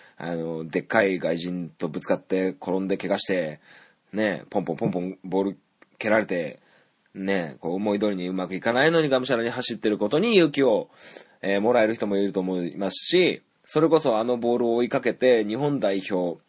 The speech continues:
えー、ましてやJリーガーとかを目指して、ね、夢見る、えー、人たちにとっちゃ、ものすごくこう、目標にして人生を変えてわる、変えてますからね。はい。まあ僕も今年は選ばれませんでしたので、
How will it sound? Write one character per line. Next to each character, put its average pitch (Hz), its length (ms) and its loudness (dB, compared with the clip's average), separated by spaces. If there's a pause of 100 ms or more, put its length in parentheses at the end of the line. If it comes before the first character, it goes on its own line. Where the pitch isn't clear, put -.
(140)
え 85 360 -8
ー、 - 20 -12
ま 107 80 -2
し 104 40 -4
て 101 60 -2
や 92 60 0
J 143 180 4
リ 151 140 4
ー - 20 0
ガ 110 100 2
ー 95 40 -2
と - 80 -14
か 101 80 2
を 98 80 0
目 107 120 0
指 185 160 4
し - 100 0
て、 90 240 -2 (600)
ね、 113 180 -2
夢 135 280 4
見 123 140 0
る、 95 240 -4 (320)
え 98 100 -4
ー、 98 40 -2
人 104 160 -4
た 92 120 -2
ち 92 120 -6
に 92 80 -6
と 151 120 0
っ 165 60 -8
ち - 160 4
ゃ、 127 340 6
も 104 120 -6
の 135 100 -2
す 156 120 -2
ご 180 140 4
く - 60 -18
こ 92 440 0 (200)
う、 104 40 -6
目 113 140 0
標 120 220 2
に 120 140 -4
し - 60 -4
て 107 360 2 (340)
人 135 220 4
生 110 120 0
を 95 80 0
変 123 180 0
え 117 40 2
て 110 100 0
わ 110 120 4
る、 107 500 0
変 135 140 4
え - 20 0
て 120 360 0
ま 131 120 2
す - 60 -12
か 82 80 -4
ら 71 100 -10
ね。 95 220 -4 (720)
は 95 220 2
い。 - 120 -8 (600)
ま 135 80 4
あ - 20 6
僕 120 240 0
も 131 480 2
今 120 120 -4
年 123 200 -2
は 117 460 4
選 110 180 2
ば 117 100 6
れ 117 60 2
ま 110 100 0
せ 117 120 -2
ん 110 80 -2
で 90 100 -2
し - 60 -4
た 78 140 -4
の 78 140 -8
で、 90 320 2